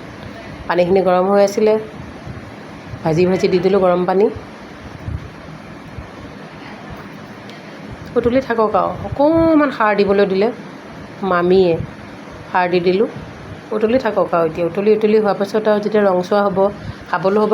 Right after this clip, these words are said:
এনেও নমাই দিমেই, টেষ্ট কৰিবলৈ মানুহক দিমেই। উতলি আছে, সিজিছে, ধুনীয়াকৈ সিজিছে, গোন্ধটো কিন্তু বৰ ধুনীয়া মাৰিলে দেই। এয়া অকণমান টেষ্ট কৰিবলৈ কাক দিওঁ, কাক দিওঁ বিচাৰি ফুৰিব লাগিব এতিয়া, কাক দিম এতিয়া বা?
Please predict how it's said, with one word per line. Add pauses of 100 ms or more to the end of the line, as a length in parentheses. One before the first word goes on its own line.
এনেও
নমাই
দিমেই, (1040)
টেষ্ট
কৰিবলৈ
মানুহক
দিমেই। (1080)
উতলি
আছে,
সিজিছে,
ধুনীয়াকৈ
সিজিছে,
গোন্ধটো
কিন্তু
বৰ
ধুনীয়া
মাৰিলে
দেই। (460)
এয়া
অকণমান
টেষ্ট
কৰিবলৈ (280)
কাক
দিওঁ,
কাক
দিওঁ
বিচাৰি
ফুৰিব
লাগিব
এতিয়া,
কাক
দিম
এতিয়া
বা?